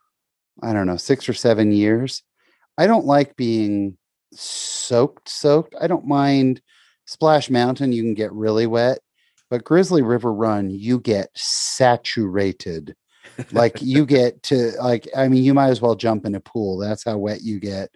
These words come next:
Speaker 1: And so I don't particularly love that. Uh, and then to your point on the Grand Californian, I've been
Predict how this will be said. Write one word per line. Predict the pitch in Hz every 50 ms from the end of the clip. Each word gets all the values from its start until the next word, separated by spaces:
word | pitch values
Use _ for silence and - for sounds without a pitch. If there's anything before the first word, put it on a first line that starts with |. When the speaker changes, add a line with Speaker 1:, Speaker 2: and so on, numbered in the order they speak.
| _ _ _ _ _ _ _ _ -
Speaker 1:
And | 117 120 120 117 110
so | - 135 123
I | 127 123
don't | 120 117 110 113 - _ _
particularly | - 123 113 - - - 117 101 107 104 92 101 104
love | 101 98 98 95 98 87
that. | 87 101 98 98 98 101 101 - - - _ _ _ _ _ _ _ _ -
Uh, | 120 117 117 117 117 117 117 117 -
and | - 131 131 135
then | 135 131 131 127 127 123
to | 123 - -
your | 143 135
point | 131 - 151 147 139 135 127 -
on | 127 117 113
the | 113
Grand | - 123 120 117 113 110 -
Californian, | - 117 113 110 104 - - 120 120 127 131 127
I've | 120 101 95 92 92
been | - 104 98 95 95